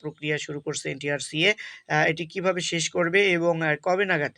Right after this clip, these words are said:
সেই প্রাথমিক সুপারিশ, আহ, সুপারিশকৃতদের তালিকা প্রকাশ করবে, তার একটু বিস্তারিত আমরা জেনে নিই।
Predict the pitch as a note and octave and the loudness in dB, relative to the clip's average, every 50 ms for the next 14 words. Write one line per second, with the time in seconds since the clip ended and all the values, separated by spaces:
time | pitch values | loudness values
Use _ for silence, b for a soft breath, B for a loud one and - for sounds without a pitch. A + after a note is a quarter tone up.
0 | B B B B B _ - - E3 D#3 D#3+ E3 E3+ E3+ E3 D#3+ G3 F#3 G3+ F3+ | B B B B B _ -6 -4 -4 -2 2 4 4 4 4 2 -2 -6 -4 -4
1 | - - E3+ D#3+ E3 D#3 D#3+ D#3 D3+ - E3 D#3 C#3 - - - - _ _ _ | -4 -6 -2 -2 0 0 2 0 0 0 0 -2 -4 -4 -10 -20 -20 _ _ _
2 | D#3 D3+ D3+ D3 - E3 F3+ F#3 F3 F3 - E3 D3+ E3+ D#3 D#3+ D#3+ D#3+ - D#3 | 0 0 0 0 0 0 0 0 0 -2 -4 -4 -4 -2 -2 -2 -2 2 2 2
3 | E3 F#3 F#3 G3+ F3+ - E3 D#3 D#3+ D3+ D3+ - - C#3+ C#3 C#3 D#3+ G#3 A#3+ - | 2 4 2 -2 -2 -2 -4 -4 -4 -4 -4 -4 -6 -8 -6 -4 -2 -2 0 -2
4 | - D#3+ - D#3 D3+ D3 - D3+ D3 D3 C#3+ - D#3+ C#3+ C#3+ - C#3+ C3 C3 C3 | -2 -2 -2 -2 -2 -2 -6 -6 -6 -6 -6 -6 -6 -8 -6 -6 -8 -8 -8 -10
5 | A#2+ C3+ C3 B2 A#2 G2 - - | -10 -10 -10 -10 -10 -14 -16 -18